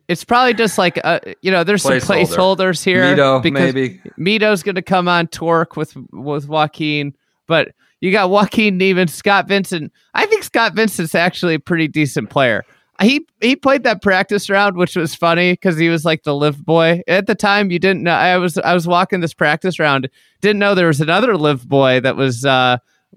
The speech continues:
Speaker 1: in disguise, Cam Tringali in the group, and then
Speaker 2: Where are you
Speaker 1: Stuart
Speaker 2: talking about?
Speaker 1: Sink and Zach
Speaker 2: Boston?
Speaker 1: Jo-, I was,
Speaker 2: Where was
Speaker 1: I was with,
Speaker 2: oh.
Speaker 1: I was at, uh, the
Speaker 2: Oh.
Speaker 1: old course. I was with,
Speaker 2: Okay.
Speaker 1: it was Zach Johnson, who's like, who was talking about how much it makes his blood boil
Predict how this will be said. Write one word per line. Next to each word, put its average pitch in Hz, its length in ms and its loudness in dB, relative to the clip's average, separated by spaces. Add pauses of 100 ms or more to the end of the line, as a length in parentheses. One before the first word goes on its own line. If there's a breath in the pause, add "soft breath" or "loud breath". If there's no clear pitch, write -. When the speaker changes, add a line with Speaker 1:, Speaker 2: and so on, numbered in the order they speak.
(120)
Speaker 1:
in 175 160 0
disguise, 165 640 0
Cam 165 320 0
Tringali 151 640 2
in 120 80 -2
the 117 80 -2
group, 120 360 -2 (200)
and 143 100 -2
then 160 100 2
Speaker 2:
Where 170 100 4
are 220 40 4
you 226 80 2
Speaker 1:
Stuart 185 260 2
Speaker 2:
talking 139 40 0
about? 113 80 4
Speaker 1:
Sink 175 140 0
and 127 240 4
Zach 156 120 2 (140)
Speaker 2:
Boston? - 20 -2
Speaker 1:
Jo-, 190 140 -6 (340)
I 185 140 2
was, 214 80 4
Speaker 2:
Where 147 100 2
was 135 100 -4
Speaker 1:
I 190 100 2
was 202 180 0
with, 208 200 2
Speaker 2:
oh. 110 40 0
Speaker 1:
I 190 120 2
was 190 140 2
at, 202 260 2
uh, 180 300 2
the 117 60 2
Speaker 2:
Oh. - 40 2
Speaker 1:
old 214 280 2
course. 147 360 2
I 127 80 0
was 175 120 2
with, 208 140 2
Speaker 2:
Okay. 123 300 -6 (160)
Speaker 1:
it 185 60 2
was 190 120 4
Zach 208 340 0
Johnson, 208 500 0
who's 196 320 2
like, 196 320 0 (560 loud breath)
who 240 140 2
was 214 180 2
talking 208 400 0
about 180 260 0
how 185 160 2
much 185 220 0
it 160 80 0
makes 180 240 0
his 151 160 -4
blood 156 440 0
boil 123 540 0